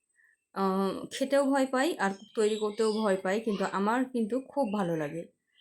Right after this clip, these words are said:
আর এই ধরনের রেসিপি কারা কারা খেতে পছন্দ করো, তারাও কিন্তু একটু কমেন্টে জানাবে। তো আজকের রেসিপিটা হচ্ছে ইলিশ মাছের মাথা দিয়ে ওল ডাঁটা রেসিপি। তার জন্য কিন্তু ওল ডাঁটা নিয়ে চলে এসেছি, দেখতেই পাচ্ছ এখানে অনেকগুলো ওল ডাঁটা নিয়ে চলে এসেছি।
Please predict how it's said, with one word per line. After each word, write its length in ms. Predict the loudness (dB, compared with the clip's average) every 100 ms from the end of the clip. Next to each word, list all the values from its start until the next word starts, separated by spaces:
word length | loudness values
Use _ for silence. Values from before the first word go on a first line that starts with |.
| -8
আর 140 | -6 -4
এই 160 | 2 2
ধরনের 360 | 4 2 2 2
রেসিপি 360 | 2 0 -2 -4
কারা 240 | -2 -2 -2
কারা 200 | -2 -2
খেতে 240 | -2 -4 -6 -14 -8
পছন্দ 400 | -6 -4 -2 0 0
করো, 160 | -2 -2
তারাও 280 | 0 -2 -2
কিন্তু 180 | -4 -6
একটু 160 | -6
কমেন্টে 420 | -6 -2 -2 -2 -4
জানাবে। 380 | -4 -6 -8 -14 _ _ _ _ _ _ _
তো 60 | -2
আজকের 360 | 0 0 0 -2
রেসিপিটা 380 | 0 -2 -2 0
হচ্ছে 240 | 0 0 -4 -2
ইলিশ 240 | -2 0 0
মাছের 300 | -2 0 -2
মাথা 220 | -2 -2 -4
দিয়ে 260 | 0 0 0 2
ওল 180 | 2 2
ডাঁটা 240 | 0 -2 -4
রেসিপি। 380 | -4 -6 -8 -8
তার 200 | -6 -6
জন্য 180 | -2 -2 0
কিন্তু 260 | 0 0 -2
ওল 140 | 0 -2
ডাঁটা 240 | -2 -2 0
নিয়ে 220 | 0 -2
চলে 220 | -2 0 0
এসেছি, 320 | 0 -4 -2 -2
দেখতেই 320 | -2 -2 0 0
পাচ্ছ 220 | -2 -6 -10 -12 _ _ _ _ -10
এখানে 300 | -4 -2 -2 -4
অনেকগুলো 460 | -2 -2 0 2 0 2
ওল 140 | 0 0
ডাঁটা 220 | -2 0
নিয়ে 200 | 0 0
চলে 180 | 0 -2
এসেছি। 280 | 0 -2 -4